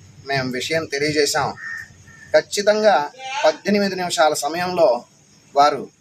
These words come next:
పెద్ద మనసు చేసుకొని, వారి కుమార్తె, కుమారుడు అశ్రిత్ కాముక్తుల పేరు మీద ఒక ఐదు వేల రూపాయలు వారికి ఇవ్వండి,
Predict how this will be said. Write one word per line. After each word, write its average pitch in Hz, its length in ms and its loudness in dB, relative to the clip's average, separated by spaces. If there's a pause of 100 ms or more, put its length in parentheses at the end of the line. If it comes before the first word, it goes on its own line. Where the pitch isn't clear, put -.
(360)
పెద్ద 143 280 0
మనసు 185 300 0
చేసుకొని, 147 420 -2 (560)
వారి 147 240 6
కుమార్తె, 170 420 0 (120)
కుమారుడు 156 360 2 (180)
అశ్రిత్ 175 360 -4
కాముక్తుల 156 400 0 (100)
పేరు 143 240 0
మీద 135 140 -2 (520)
ఒక - 60 -6 (120)
ఐదు 143 180 -2
వేల 180 200 6
రూపాయలు 160 380 2
వారికి 139 280 -2
ఇవ్వండి, 156 260 -2